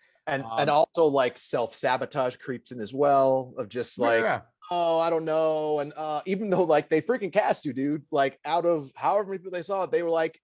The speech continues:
Speaker 1: "You, we want you." Doesn't matter. I'll still be like, "Oh, they made a mistake," or,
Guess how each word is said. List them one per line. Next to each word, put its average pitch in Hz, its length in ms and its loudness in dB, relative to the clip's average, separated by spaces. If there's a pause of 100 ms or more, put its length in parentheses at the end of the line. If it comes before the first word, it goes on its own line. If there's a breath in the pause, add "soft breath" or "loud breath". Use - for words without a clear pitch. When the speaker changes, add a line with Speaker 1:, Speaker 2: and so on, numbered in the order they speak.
(140)
Speaker 1:
"You, 156 260 -4
we 135 140 -2
want 139 260 0
you." 160 320 -2 (340 soft breath)
Doesn't 156 160 2
matter. 98 320 -4
I'll 135 80 2
still 151 160 0
be 143 120 0
like, 131 340 2
"Oh, 180 240 0
they 165 80 -2
made 170 100 -4
a 165 40 -6
mistake," 165 420 -6
or, 151 320 0